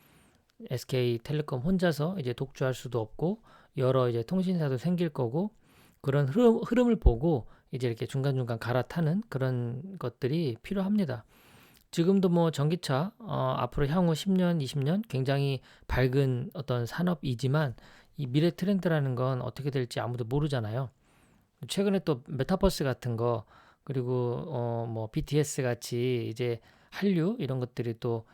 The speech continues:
인기니까, 어, 콘텐츠 관련, 엔터테인먼트 이런 관련된 이런 것도 이제 현재 트렌드인데요.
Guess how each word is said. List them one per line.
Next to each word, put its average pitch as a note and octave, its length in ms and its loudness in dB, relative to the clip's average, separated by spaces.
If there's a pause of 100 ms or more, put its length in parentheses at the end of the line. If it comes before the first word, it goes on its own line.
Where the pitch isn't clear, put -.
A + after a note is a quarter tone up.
(100)
인기니까, C3 760 -2 (460)
어, A#2 260 -6
콘텐츠 A3 440 0
관련, A2+ 500 0 (200)
엔터테인먼트 C3 920 -2
이런 C#3+ 240 -2
관련된 B2 720 -2
이런 A#2+ 180 -4
것도 A#2+ 200 -6
이제 A#2 220 -4 (220)
현재 F3+ 200 0
트렌드인데요. D3 720 0